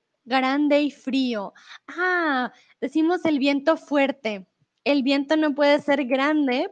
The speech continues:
porque no lo vemos, no lo podemos m-, medir, porque es, sí, es transparente.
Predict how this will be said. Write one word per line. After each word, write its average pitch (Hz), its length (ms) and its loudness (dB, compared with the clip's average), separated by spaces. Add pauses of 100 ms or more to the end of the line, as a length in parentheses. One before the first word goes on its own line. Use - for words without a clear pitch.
porque 262 280 -4
no 254 180 -4
lo 277 180 0
vemos, 247 560 -2
no 226 140 -6
lo 254 200 -4
podemos 233 500 -4
m-, 233 140 -8 (120)
medir, 247 760 -4 (280)
porque 226 460 0
es, - 240 -8 (260)
sí, 427 260 -2
es 240 120 -4
transparente. 277 840 2